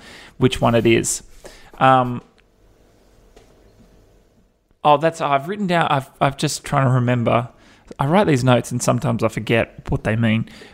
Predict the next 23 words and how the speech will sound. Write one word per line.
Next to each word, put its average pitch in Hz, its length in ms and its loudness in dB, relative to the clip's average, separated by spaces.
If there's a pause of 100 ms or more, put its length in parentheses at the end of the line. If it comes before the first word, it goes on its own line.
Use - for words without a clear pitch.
but 123 300 2
I've 127 160 -2
written, 135 220 -4
"Carl 151 320 2
gets 160 280 0
angry 151 400 0
that 127 140 2
Ricky's 139 420 -2
attitude 139 500 -2
towards 127 300 -2
him 123 120 0
has 113 120 -2
changed 120 560 -2
now 127 200 2
that 120 120 -4
they're 120 220 0
on 113 140 -2
air." 117 360 -2 (1120)
Nice 123 280 0
little 123 180 4
insight 117 440 0
there 120 180 2
that - 280 -6